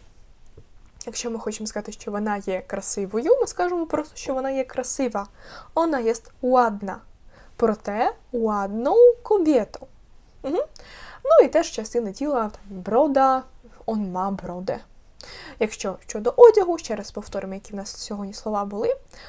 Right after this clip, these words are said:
Убieram się w, вдягаюся в щось, кого co. Роздягаюся, розбірам się. І то, і то це процес. Далі. Ноszę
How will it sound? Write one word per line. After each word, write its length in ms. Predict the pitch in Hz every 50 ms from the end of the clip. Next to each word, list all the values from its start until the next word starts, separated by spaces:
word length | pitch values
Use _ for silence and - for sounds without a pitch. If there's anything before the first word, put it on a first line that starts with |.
| - - - - - -
Убieram 600 | 320 339 294 262 269 269 247 214 208 196 190 175
się 420 | 190 - - - 226 202 190 185 190 -
w, 200 | 185 190 240 381 494 - -
вдягаюся 800 | 285 262 - 262 254 254 - 233 226 226 262 359 - - - 466 508 508 - - - - _ - - - - -
в 240 | 240 233 262 320 -
щось, 480 | - - - - 220 247 - - - -
кого 220 | - 277 262 254
co. 300 | 226 - - - - 359 415 - - - - - - - - - - - -
Роздягаюся, 880 | 254 285 277 247 220 202 196 196 - 202 247 269 269 - - - 226 220 - -
розбірам 680 | 214 202 190 165 170 - - - - - - - - -
się. 160 | - - - - - - - -
І 80 | 233 233
то, 160 | - 226 196
і 100 | - 226
то 140 | - - 453
це 180 | - - 269
процес. 520 | 247 - - 196 - - - - - - - - - - - - - -
Далі. 240 | 240 226 196 165 - - - - - -
Ноszę 540 | 247 254 277 294 269 214 220 - - -